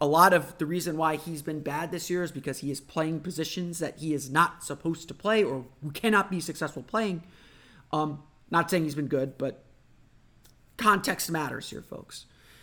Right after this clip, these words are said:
The fact of the matter is the Magic have been out, uh, at least five players for the majority of the season. Five rotation level players, not just five regular players. They've been out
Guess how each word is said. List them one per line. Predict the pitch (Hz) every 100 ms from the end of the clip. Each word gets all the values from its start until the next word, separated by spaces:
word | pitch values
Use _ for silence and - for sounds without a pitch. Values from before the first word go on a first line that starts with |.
| - - - - - - - - - -
The |
fact | 262 262
of | 294
the |
matter | 254 240 220
is | 180
the | 190
Magic | 208 190 -
have | 175
been | 170 -
out, | 147 156 143 - - - _ _ - -
uh, | 151 -
at | 170
least | 175 226 220 -
five | - 185 185 180
players | - 165 131 127 - - - -
for | - 156
the | 147
majority | 156 165 175 165
of |
the | 143
season. | 143 95 - - - _
Five | 190 240 220
rotation | 185 - - 180 - 147
level | 139 131
players, | 123 113
not | 156 185
just | 156 -
five | 151 143 131
regular | 123 - -
players. | - - - - - - - - - _ -
They've | 202 214
been | 214
out | 214 208 208 -